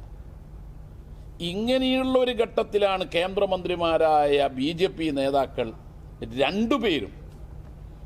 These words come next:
ഏതെങ്കിലും ഒരാൾക്ക് മാത്രമാണ് ആ പ്രതികരണം ഉണ്ടായതെങ്കിൽ അത് നാക്കിലെ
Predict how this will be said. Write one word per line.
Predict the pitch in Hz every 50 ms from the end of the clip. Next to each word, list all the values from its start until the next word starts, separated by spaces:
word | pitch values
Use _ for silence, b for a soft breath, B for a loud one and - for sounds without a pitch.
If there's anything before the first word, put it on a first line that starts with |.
| - - - 107 127
ഏതെങ്കിലും | 143 147 160 160 170 170 160 147
ഒരാൾക്ക് | 135 135 151 165 175 180 170 - - - 175 185 180 156 135 123
മാത്രമാണ് | 127 143 143 - 185 180 180 180 175 170 175 175
ആ | 170
പ്രതികരണം | 165 - 156 156 151 160 165 165 160 160 160 156 147
ഉണ്ടായതെങ്കിൽ | 147 151 160 156 151 151 151 147 143 143 139 139 143 139 139 - - - - - - - - - - - - - - - - - - 107 127
അത് | 123 143 170 - - - - - - - - - - - - - - - - - - - - - - - 104
നാക്കിലെ | 117 131 165 185 - - - 190 180